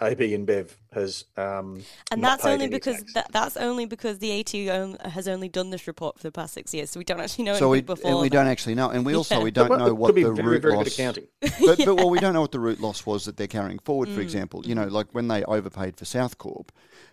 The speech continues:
Speaker 3: um, and, you know, I'm, I'm, I'm presuming that they overpaid for South Corp, um,
Speaker 1: Was that
Speaker 3: that was the
Speaker 1: Treasury
Speaker 3: wine
Speaker 1: Wines?
Speaker 3: business, yeah, or, yeah, and then when they sold it off.
Speaker 1: So, yeah.
Speaker 3: Um, you know, and, and that was, you know, the thing that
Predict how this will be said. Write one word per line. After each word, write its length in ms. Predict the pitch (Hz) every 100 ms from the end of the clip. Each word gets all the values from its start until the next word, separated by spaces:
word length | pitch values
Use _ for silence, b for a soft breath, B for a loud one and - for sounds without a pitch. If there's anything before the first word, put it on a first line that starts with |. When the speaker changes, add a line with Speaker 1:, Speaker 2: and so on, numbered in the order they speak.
| -
Speaker 3:
um, 540 | 92 98 95 98 98 -
and, 340 | - 101 98 -
you 100 | 120
know, 80 | 117
I'm, 120 | 120
I'm, 180 | 120 117
I'm 120 | 113
presuming 720 | 110 95 117 107 - 139 - -
that 380 | 113 98 - -
they 160 | 104
overpaid 420 | 107 95 - 95
for 80 | -
South 320 | 87 98 92
Corp, 320 | - 101 95 - -
um, 400 | 98 95 95 87 b b b _ _
Speaker 1:
Was 80 | -
that 100 | 156 - - _ _ -
Speaker 3:
that 140 | 135
was 100 | 139
the 60 | 143
Speaker 1:
Treasury 80 | 101
Speaker 3:
wine 140 | 107
Speaker 1:
Wines? 200 | 107 110
Speaker 3:
business, 320 | 104 95 95
yeah, 80 | 120
or, 160 | 113 107
yeah, 160 | 104 113
and 200 | 101 110
then 140 | 113 110
when 140 | 107
they 80 | 101
sold 320 | 98 110 101
it 80 | 95
off. 360 | 101 - - -
Speaker 1:
So, 280 | 147 117 -
yeah. 220 | 110 90 -
Speaker 3:
Um, 600 | 110 104 101 98 98 95
you 100 | 110
know, 60 | 104
and, 220 | 87 110
and 100 | 120
that 80 | 135
was, 200 | 127 95 104 -
you 100 | 107
know, 40 | 101
the 80 | 95
thing 200 | 104
that 120 | 98